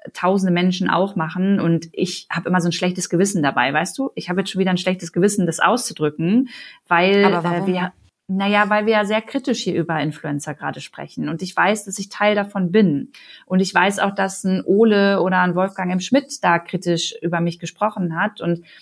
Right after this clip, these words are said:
Speaker 1: ob man das jetzt glauben mag oder nicht, ich hinterfrag mich immer krass selber und mir ist es manchmal selber voll unangenehm und gleichzeitig ist es mir nicht unangenehm genug, als dass ich dieses Privileg nicht weiter auch dann ausleben will.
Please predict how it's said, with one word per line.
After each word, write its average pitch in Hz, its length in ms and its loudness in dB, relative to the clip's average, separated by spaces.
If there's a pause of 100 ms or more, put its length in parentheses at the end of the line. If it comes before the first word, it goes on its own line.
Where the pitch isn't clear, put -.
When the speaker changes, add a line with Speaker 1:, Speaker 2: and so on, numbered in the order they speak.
(200)
Speaker 1:
ob 190 180 -6
man 196 140 2
das 190 140 -2
jetzt 180 180 -8
glauben 190 240 2
mag 190 180 0
oder 170 180 -2
nicht, 208 560 0 (580)
ich - 380 0
hinterfrag 202 580 0
mich 202 140 -4
immer 185 180 -2
krass 208 420 -6
selber 185 680 0 (220)
und 185 100 0
mir 196 140 6
ist 220 120 -2
es 190 140 -6
manchmal 196 380 0
selber 196 260 2
voll 190 240 -2
unangenehm 165 920 0
und 185 160 -4
gleichzeitig 208 960 -2 (180)
ist 196 140 -2
es 202 120 -4
mir 208 80 2
nicht 202 180 2
unangenehm 196 560 0
genug, 190 500 0
als 190 460 -6 (800)
dass 190 220 2
ich 202 160 0
dieses 185 280 -2
Privileg 196 560 2
nicht 202 160 -4
weiter 185 420 0
auch 180 100 -2
dann 185 140 -4
ausleben 147 640 -2
will. 139 240 -4